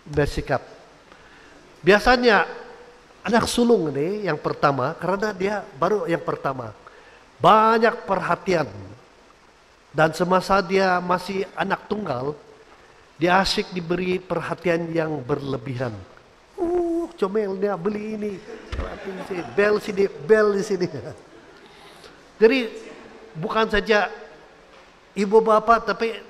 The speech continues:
nenek, datuk, saudara yang lain.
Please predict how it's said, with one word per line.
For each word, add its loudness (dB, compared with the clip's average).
nenek, -2
datuk, 0
saudara 4
yang 0
lain. 2